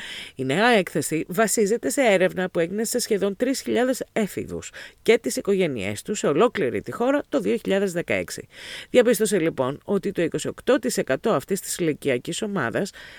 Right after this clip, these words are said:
είχε άδεια από τους γονείς να πίνει στο σπίτι. Από τους έφηβους που είχαν πιει όμως αλκοόλ στο παρελθόν με γονική άδεια, το είκοσι τρία τοις εκατό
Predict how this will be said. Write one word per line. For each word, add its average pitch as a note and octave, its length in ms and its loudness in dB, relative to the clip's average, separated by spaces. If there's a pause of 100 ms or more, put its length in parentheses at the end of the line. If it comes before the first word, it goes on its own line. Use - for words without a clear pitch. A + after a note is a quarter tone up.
(200)
είχε D#4+ 260 4
άδεια D4+ 320 8
από C#3 240 4
τους G#3+ 140 -2
γονείς D#4 440 0 (160)
να C4 180 0
πίνει F#3+ 260 -2
στο - 140 -4
σπίτι. - 400 -6 (360)
Από D3 300 0
τους - 220 -6
έφηβους F#3 420 0
που - 80 -2
είχαν B3 220 0
πιει C#4 240 0
όμως E3+ 340 0
αλκοόλ D3+ 360 0
στο E3+ 180 -2
παρελθόν A#2+ 520 -2
με D#3 80 -2
γονική C#3+ 460 -2
άδεια, C#3 400 -2
το C3 100 0
είκοσι - 340 -4
τρία A3+ 240 2
τοις - 200 -4
εκατό D3+ 440 0